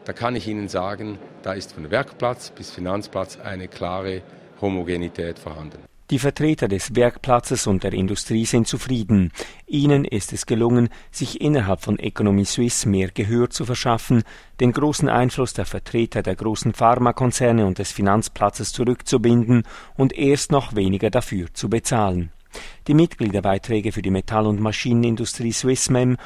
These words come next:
Speaker 2: und für andere Branchen wurden reduziert. Deshalb musste Economie Suisse das eigene Budget um ein Viertel auf noch gut zwölf Millionen Franken pro Jahr reduzieren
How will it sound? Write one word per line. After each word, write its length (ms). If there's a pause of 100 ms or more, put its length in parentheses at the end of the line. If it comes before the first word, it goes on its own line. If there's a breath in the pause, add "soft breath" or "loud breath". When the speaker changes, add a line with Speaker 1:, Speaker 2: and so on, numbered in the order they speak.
(180 loud breath)
Speaker 2:
und 320
für 260 (120)
andere 400
Branchen 480
wurden 320
reduziert. 800 (440 soft breath)
Deshalb 380
musste 300
Economie 380
Suisse 320
das 240
eigene 340
Budget 380
um 160
ein 100
Viertel 480
auf 200
noch 160
gut 200
zwölf 480
Millionen 420
Franken 460
pro 160
Jahr 300
reduzieren 720